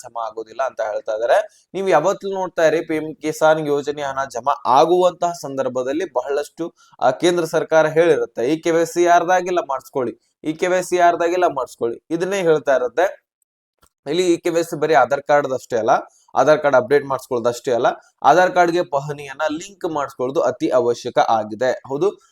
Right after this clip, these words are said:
ಆಧಾರ್ ಕಾರ್ಡ್ ಗೆ ನಿಮ್ಮ ಪಹಣಿಯನ್ನ ಲಿಂಕ್ ಮಾಡಿಸ್ಕೊಳ್ಳೋದ್ರಿಂದ ನಿಮ್ಮ ಜಮೀನು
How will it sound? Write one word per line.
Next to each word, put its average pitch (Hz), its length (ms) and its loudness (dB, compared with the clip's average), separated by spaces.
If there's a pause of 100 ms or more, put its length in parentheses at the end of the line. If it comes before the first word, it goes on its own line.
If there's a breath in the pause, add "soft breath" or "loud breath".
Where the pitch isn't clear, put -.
(120 soft breath)
ಆಧಾರ್ 156 320 4
ಕಾರ್ಡ್ 165 280 2
ಗೆ 180 360 -6
ನಿಮ್ಮ 127 240 -8
ಪಹಣಿಯನ್ನ 160 800 0
ಲಿಂಕ್ 175 380 -2
ಮಾಡಿಸ್ಕೊಳ್ಳೋದ್ರಿಂದ 123 640 -4 (120)
ನಿಮ್ಮ 151 240 -6
ಜಮೀನು 156 760 -6